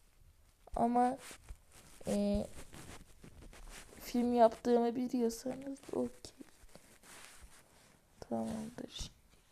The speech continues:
Yanlış kalem seçtik. Yine yatırmayı iptal.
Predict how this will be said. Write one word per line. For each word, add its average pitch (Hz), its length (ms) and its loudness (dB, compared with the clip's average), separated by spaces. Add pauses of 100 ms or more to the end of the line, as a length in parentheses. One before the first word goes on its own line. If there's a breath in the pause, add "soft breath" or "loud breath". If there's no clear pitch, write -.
(1300 soft breath)
Yanlış 220 380 -2
kalem 226 460 0
seçtik. - 520 -8 (320)
Yine 226 340 -4 (480)
yatırmayı 320 1040 -6 (800)
iptal. - 640 -4